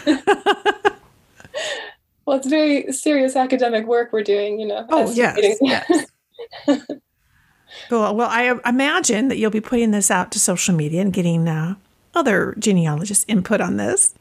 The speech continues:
Speaker 2: Yes, I would love to know how our readers celebrate Halloween, what traditions they grew up with in their families. So,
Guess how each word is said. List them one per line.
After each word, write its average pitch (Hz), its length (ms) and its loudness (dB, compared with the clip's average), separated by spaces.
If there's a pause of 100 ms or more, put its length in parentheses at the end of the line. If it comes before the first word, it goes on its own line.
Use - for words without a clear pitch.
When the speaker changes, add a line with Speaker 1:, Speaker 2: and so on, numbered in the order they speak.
Speaker 2:
Yes, 330 320 0
I 254 160 2
would 269 380 0 (100)
love 269 240 2
to 320 100 0
know 240 480 0 (360)
how 226 680 0
our 233 280 0
readers 277 540 -2
celebrate 214 460 -2
Halloween, 208 440 -2
what 226 160 2
traditions 233 480 -2
they 233 120 4
grew 240 200 2
up 226 180 2
with 226 160 -2
in 220 100 -2
their 247 220 -2
families. 220 600 -8
So, 220 200 -6